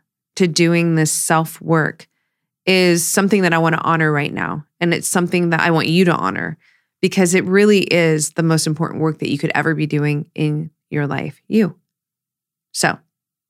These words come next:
let me know. If you're watching this on YouTube, put it in the comments, say hi. Love connecting with all of you there on YouTube. If you're listening to this via any other platform, uh, where you're taking podcasts, head over to Instagram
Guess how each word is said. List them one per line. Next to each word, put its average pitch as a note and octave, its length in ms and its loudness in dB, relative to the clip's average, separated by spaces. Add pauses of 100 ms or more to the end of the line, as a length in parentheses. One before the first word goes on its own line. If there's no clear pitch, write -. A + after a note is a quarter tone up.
(680)
let F3+ 180 0
me G#3 100 2
know. D#3 340 0 (400)
If F3 140 0
you're E3+ 100 0
watching F3+ 340 2
this E3+ 140 2
on D#3+ 180 0
YouTube, G3 640 2 (640)
put G#3+ 160 2
it G#3+ 80 0
in F#3+ 80 -2
the F3 80 0
comments, G#3 680 2
say - 240 -2
hi. F#3 500 0
Love E3+ 420 0
connecting E3+ 400 -2
with E3 120 -4
all E3 120 2
of E3 100 0
you E3+ 80 2
there E3 180 2
on E3 120 0
YouTube. G3+ 520 2 (260)
If C4 220 2
you're G#3 120 2
listening F3+ 400 2
to F3 120 0
this F3 480 0 (360)
via F3 360 0
any G#3+ 280 2
other E3+ 140 2
platform, D#3+ 840 0
uh, F#2 140 -2
where D#3+ 120 0
you're E3 60 0
taking D#3+ 260 -2
podcasts, D3+ 680 -2 (520)
head A3 180 2
over A#3 200 4
to A3 80 0
Instagram F3+ 760 0